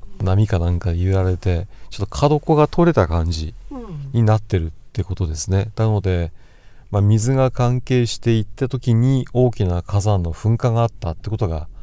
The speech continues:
Speaker 1: わかる。で、さらに大量なので、その火山灰、
Speaker 2: うんうん。
Speaker 1: 軽石の量がね。だから、あの、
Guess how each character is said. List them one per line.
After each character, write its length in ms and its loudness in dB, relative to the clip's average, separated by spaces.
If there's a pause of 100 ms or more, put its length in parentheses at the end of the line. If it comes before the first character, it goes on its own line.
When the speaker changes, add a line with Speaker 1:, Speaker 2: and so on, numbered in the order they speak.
(120)
Speaker 1:
わ 120 0
か 120 0
る。 120 -4 (500)
で、 60 -4
さ 180 0
ら 100 2
に 220 2
大 320 0
量 220 4
な 120 4
の 120 2
で、 180 -2
そ 100 -8
の 60 -4
火 140 -2
山 260 2
灰、 260 -4 (240)
Speaker 2:
う 40 -10
ん 200 -10
う 40 -10
ん。 20 -6
Speaker 1:
軽 240 4
石 240 0
の 100 2
量 220 2
が 140 -2
ね。 260 -2 (640)
だ 100 -4
か 120 0
ら、 80 2
あ 80 2
の、 480 0